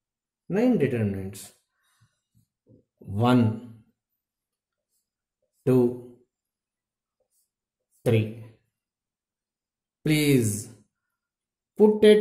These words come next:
tick mark for three determinants. ಯಾಕೆ ಸರ್? ನೀವು ಎಷ್ಟು ಕನ್ಫ್ಯೂಷನ್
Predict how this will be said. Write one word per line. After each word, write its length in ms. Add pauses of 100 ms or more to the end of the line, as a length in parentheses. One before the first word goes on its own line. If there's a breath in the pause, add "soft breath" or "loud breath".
tick 220
mark 300 (120)
for 100 (120)
three 180
determinants. 600 (960)
ಯಾಕೆ 480
ಸರ್? 340 (1400)
ನೀವು 200
ಎಷ್ಟು 500
ಕನ್ಫ್ಯೂಷನ್ 580